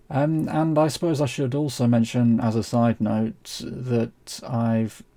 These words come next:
worked with schools a great deal. Um, I worked as part of local government in special needs,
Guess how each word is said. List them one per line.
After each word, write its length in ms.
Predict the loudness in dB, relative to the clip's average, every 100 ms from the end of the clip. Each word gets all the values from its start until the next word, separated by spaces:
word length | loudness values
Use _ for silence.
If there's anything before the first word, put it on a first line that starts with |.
| -2
worked 480 | 2 2 0 -12 -6
with 180 | -2 -2
schools 720 | -2 0 0 2 -2 -4 -10 -8
a 100 | -6
great 320 | -4 -6 -6
deal. 400 | -6 -4 -6 -8 -8
Um, 720 | -4 -4 -4 -4 -6 -8 -12 -20 _ _ -20 -20 _ _ _ _ _ _ _ _ _ _
I 320 | -2 2 2 0
worked 560 | 2 0 0 -12 -14 -18 _ _ _
as 380 | -8 -6 -6 -10 _ -8
part 240 | -6 -4
of 80 | -4
local 260 | -4 -6
government 540 | -2 -2 2 2 2 0
in 320 | -2 -2 -4
special 340 | -6 -6 -2
needs, 720 | 0 2 2 0 -6 -12 -14